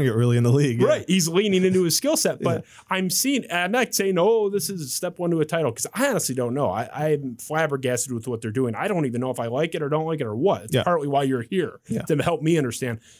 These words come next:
Speaker 2: But am I crazy to say that that's kind of, there's, there's a, a scent of that strategy of we're gonna go after guys that are devalued but have talent, came in as top five picks?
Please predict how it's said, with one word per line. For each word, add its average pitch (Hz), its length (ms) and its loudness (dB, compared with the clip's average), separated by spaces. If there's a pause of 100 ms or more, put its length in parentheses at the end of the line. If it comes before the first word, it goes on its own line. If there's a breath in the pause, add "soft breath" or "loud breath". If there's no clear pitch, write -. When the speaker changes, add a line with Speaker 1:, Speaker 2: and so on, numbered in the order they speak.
(120 soft breath)
Speaker 2:
But 175 100 2
am 175 120 2
I 165 100 0
crazy 170 920 -2 (360)
to 151 120 0
say 160 500 0 (220 soft breath)
that 156 160 -4
that's 165 240 -2 (100)
kind 226 460 0
of, 180 120 -2
there's, 165 260 -2
there's 165 260 -4 (340)
a, 160 260 -2
a 151 80 0
scent - 760 0
of 135 160 -4
that 131 200 0
strategy 135 480 0
of 120 80 -2
we're 135 160 0
gonna 160 160 2
go 135 200 2
after 135 240 -2
guys 123 360 0
that 123 100 0
are 107 100 0
devalued 135 640 0
but 127 180 -6
have 170 320 -2
talent, 139 460 -4
came 143 260 0
in 127 120 -2
as 117 120 -2
top - 280 -8
five 110 280 -6
picks? - 320 -12